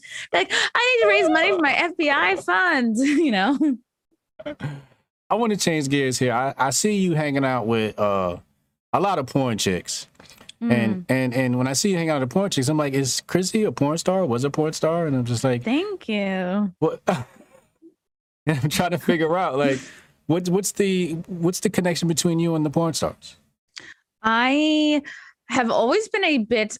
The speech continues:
Speaker 1: um, infatuated with them, 'cause I've always found, like, uh, a s-, like, similarity, like, comedians and porn stars are both sort of seen as, like,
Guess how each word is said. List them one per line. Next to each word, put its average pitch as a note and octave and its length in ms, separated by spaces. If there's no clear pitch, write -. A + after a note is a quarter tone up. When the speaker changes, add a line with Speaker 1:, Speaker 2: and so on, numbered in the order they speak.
Speaker 1:
um, F3+ 380
infatuated G3+ 760
with A3+ 140
them, A#3 300
'cause G#3+ 160
I've F#3 180
always F3+ 480
found, E3 540
like, D3+ 360
uh, - 360
a - 40
s-, - 180
like, F3+ 140
similarity, F3 720
like, D#3+ 220
comedians F3 540
and E3+ 120
porn D#3+ 280
stars E3 360
are E3 120
both D#3+ 280
sort E3 260
of E3 80
seen D#3 300
as, D3+ 120
like, D#3 280